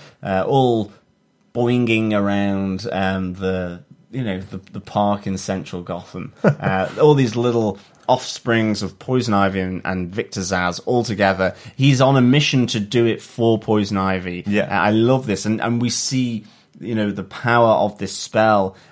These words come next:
Speaker 1: uh, and control that Poison Ivy can have as well on Lucius and Bruce. But for, for Victor Zsasz, he's completely loved up. He's lovesick,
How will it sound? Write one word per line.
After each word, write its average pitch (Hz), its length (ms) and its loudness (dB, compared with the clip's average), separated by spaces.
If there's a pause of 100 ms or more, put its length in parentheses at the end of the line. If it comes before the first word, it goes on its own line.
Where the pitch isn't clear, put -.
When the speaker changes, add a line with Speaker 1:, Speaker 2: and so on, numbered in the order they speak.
(100)
Speaker 1:
uh, 98 240 -4
and 98 120 -2
control 110 680 2
that - 160 -6
Poison 98 380 -2
Ivy 90 260 -6
can 87 160 -10
have 87 220 -6
as 87 120 -10
well 92 300 0
on 95 200 -2
Lucius 95 400 -6
and 87 140 -10
Bruce. 131 360 0 (260)
But 110 180 -2
for, 107 380 4 (220)
for 110 160 -2
Victor 117 380 -4
Zsasz, 104 400 2
he's 110 140 -4
completely 113 600 -2
loved 98 380 0
up. 95 220 -2
He's 104 240 -2
lovesick, 110 800 0